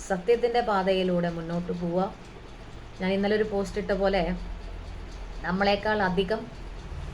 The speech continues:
ധനം, സമ്പത്ത്, ഉം, വിദ്യാഭ്യാസം,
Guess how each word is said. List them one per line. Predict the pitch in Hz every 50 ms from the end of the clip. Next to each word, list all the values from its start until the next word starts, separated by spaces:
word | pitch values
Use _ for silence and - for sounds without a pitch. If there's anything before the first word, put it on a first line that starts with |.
| - - 180
ധനം, | 180 202 196 208 220 208 196
സമ്പത്ത്, | 175 - 180 180 185 185 208 208 - - 233 196 - - - - - - - - - - - - - - - - - 180
ഉം, | 180 180 180 180 175 175 175 170 - - - - - - - - - - - - - - - - - - - - - - -
വിദ്യാഭ്യാസം, | - 196 185 180 220 214 208 220 214 202 - - 180